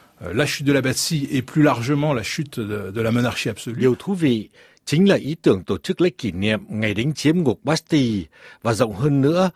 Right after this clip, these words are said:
Speaker 2: là ngày lật đổ chế độ quân chủ chuyên chế đã nổi lên ngay từ mùa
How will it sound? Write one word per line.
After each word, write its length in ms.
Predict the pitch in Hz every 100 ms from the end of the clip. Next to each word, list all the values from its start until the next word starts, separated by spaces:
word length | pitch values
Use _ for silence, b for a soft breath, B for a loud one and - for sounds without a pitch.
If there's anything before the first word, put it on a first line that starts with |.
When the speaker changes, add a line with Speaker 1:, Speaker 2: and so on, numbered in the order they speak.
| b
Speaker 2:
là 140 | 104 117
ngày 180 | 110
lật 200 | 104 104
đổ 200 | 127 98
chế 180 | 82 170
độ 160 | 160 113
quân 180 | 156 143
chủ 180 | 101 78 -
chuyên 280 | 139 117
chế 420 | 107 110 110 139 170 B B B B
đã 120 | 156
nổi 260 | 175 135 101
lên 300 | 135 139 117 _ -
ngay 200 | 151 143
từ 100 | 123
mùa 180 | 104